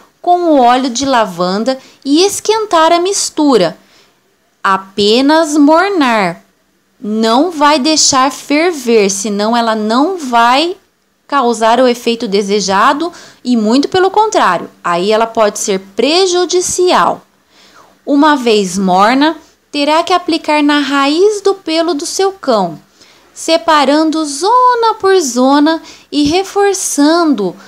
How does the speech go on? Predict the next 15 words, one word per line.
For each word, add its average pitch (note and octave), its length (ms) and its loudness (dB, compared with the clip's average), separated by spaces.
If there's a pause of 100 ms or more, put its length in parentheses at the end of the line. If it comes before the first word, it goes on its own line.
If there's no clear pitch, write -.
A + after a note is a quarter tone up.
(140)
nas D4 320 -2
partes D#4 460 -4
mais D#4+ 340 0
afetadas D4+ 720 -2
pelo D#4 260 -2
problema. A3+ 680 -2 (560)
Não D#4 480 0
enxague D#4 760 0
o D4+ 80 -6
seu E4 280 -2
cão, G3+ 420 -4 (280)
deixe D#4 680 0
o C#4+ 140 2
óleo A3 300 4
essencial A3 800 -2